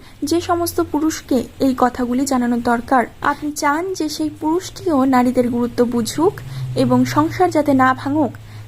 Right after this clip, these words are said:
তাহলে সেই পুরুষটিকে এই ভিডিওটি শেয়ার করে দিন। তাদেরও জানতে দিন যে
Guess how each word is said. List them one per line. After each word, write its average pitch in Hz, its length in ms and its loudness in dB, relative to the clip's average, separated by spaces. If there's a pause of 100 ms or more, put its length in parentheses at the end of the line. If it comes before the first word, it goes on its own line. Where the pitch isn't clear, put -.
তাহলে 262 280 2
সেই 262 200 -2 (100)
পুরুষটিকে 302 720 0
এই 262 160 2
ভিডিওটি 240 400 0
শেয়ার 247 280 0
করে 226 220 4
দিন। 220 220 2 (600)
তাদেরও 262 480 0 (320)
জানতে 294 420 2
দিন 277 240 2 (300)
যে 247 180 0